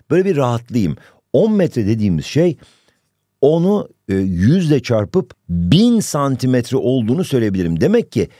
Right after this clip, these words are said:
babaannesinin eviyle kendi evi arasındaki mesafe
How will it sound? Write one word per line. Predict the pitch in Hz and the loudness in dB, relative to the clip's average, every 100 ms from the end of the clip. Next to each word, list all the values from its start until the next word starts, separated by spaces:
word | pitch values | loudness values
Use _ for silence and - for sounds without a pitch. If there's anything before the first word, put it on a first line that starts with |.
| _ _ - | _ _ -8
babaannesinin | 151 123 139 214 226 208 - 160 131 92 _ _ - 110 117 131 151 127 - - | 0 0 0 0 0 0 -2 -4 -4 -8 _ _ -10 -2 2 4 2 0 -4 -2
eviyle | 117 127 160 175 120 | 0 2 0 0 -2
kendi | - 135 143 170 | -2 -4 0 0
evi | 196 151 | 0 0
arasındaki | 135 127 123 - 107 | -2 -2 -4 -4 0
mesafe | 117 151 - 180 175 208 | 0 0 -2 -2 0 0